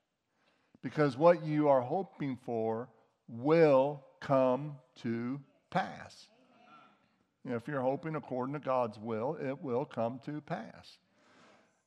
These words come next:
And, and, and this, this really spoke to me, especially based upon the word that we, we got just,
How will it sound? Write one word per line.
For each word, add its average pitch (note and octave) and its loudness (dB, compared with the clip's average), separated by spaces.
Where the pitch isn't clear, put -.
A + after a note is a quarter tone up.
And, E3+ 2
and, E3+ -2
and D#3+ -2
this, A3 2
this G#3 -2
really F3 0
spoke F3+ -6
to C3+ -4
me, A#2+ -6
especially D3+ 0
based C#3 -2
upon C3+ 0
the A#2 -4
word C#3 -2
that A#2+ -4
we, C3 -4
we A#2+ -6
got B2+ -2
just, A#2+ -8